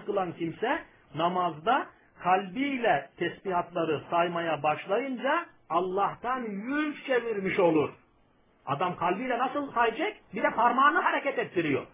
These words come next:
Parmaklarıyla ne yapıyorlar? Bunu sayıyorlar. İşte bu namazın, böyle bir namazın şer'an olmayacağının delillerinden bir tanesi de bunlar akli deliller. Nakli delil zaten bu namaz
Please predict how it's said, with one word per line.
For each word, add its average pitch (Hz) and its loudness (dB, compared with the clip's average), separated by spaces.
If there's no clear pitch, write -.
Parmaklarıyla 233 2
ne 160 -2
yapıyorlar? 214 0
Bunu 226 0
sayıyorlar. 165 0
İşte 247 -4
bu 277 0
namazın, 240 0
böyle 226 4
bir 180 4
namazın 175 -4
şer'an 202 0
olmayacağının 202 2
delillerinden 196 0
bir 294 -4
tanesi 185 -2
de 285 0
bunlar 285 0
akli 269 0
deliller. 139 0
Nakli 254 0
delil 339 2
zaten 320 6
bu 214 2
namaz 190 2